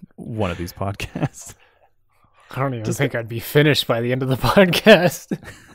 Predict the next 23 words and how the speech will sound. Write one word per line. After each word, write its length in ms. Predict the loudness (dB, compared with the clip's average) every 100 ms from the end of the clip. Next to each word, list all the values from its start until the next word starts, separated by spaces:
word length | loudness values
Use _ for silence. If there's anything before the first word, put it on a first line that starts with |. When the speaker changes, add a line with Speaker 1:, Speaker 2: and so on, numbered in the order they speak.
| _
Speaker 1:
<laughs> 220 | -8 -8 -10
As 1120 | -14 _ _ _ _ _ _ _ _ -8 2
soon 140 | 4
as 80 | 4
the 60 | 2
podcast 400 | 2 4 4 4
is 140 | 2
done, 200 | 0 2
"All 100 | 6
right, 140 | 6 8
Ernie, 280 | 8 6
how 100 | 4
much 180 | 4 4
did 140 | 2 -2
you 60 |
do?" 240 | 2 4 4
"Well, 420 | 2 2 2 2
uh, 80 | 0 -8 _
I 80 | -6
got 160 | -2 -2
the 80 | -4
hair 280 | 0 0
done. 360 | 0 -4 -12